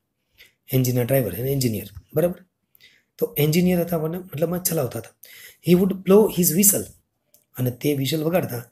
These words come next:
one long and two short, એક લાંબી અને બે ટૂંકી,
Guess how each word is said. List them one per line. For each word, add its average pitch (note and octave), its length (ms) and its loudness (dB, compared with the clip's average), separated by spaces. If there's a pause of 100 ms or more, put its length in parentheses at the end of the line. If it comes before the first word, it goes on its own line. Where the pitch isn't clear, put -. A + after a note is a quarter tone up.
(240)
one B2 160 2
long C#3 240 2
and D#3 160 -2
two - 180 -12
short, G#3 200 0 (520)
એક E3 200 0
લાંબી F#3 320 2 (180)
અને D3+ 100 -4
બે F3+ 100 -2
ટૂંકી, G3 380 0